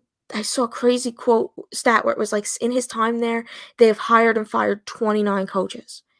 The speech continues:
That just does not, even the Mets <laughs> don't do that. And that's terrifying. Um, that he has no relationship with Bob Melvin,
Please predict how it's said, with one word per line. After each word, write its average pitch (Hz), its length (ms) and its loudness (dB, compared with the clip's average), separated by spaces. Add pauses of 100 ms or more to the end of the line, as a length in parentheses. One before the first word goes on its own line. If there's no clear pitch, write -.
(340)
That 226 200 -6
just 277 200 -6
does 285 160 0
not, 240 200 -2
even 359 260 2
the 294 80 2
Mets 233 420 0
<laughs> - 80 -6
don't 196 220 -4
do 107 160 -2
that. - 420 -6
And 262 160 4
that's 330 300 0 (480)
terrifying. 262 640 2 (960)
Um, 214 540 4 (1080)
that 233 260 -2
he 240 380 -8
has 208 240 -4
no 208 200 4
relationship 226 680 0
with 202 140 2
Bob 196 220 6
Melvin, 190 560 -2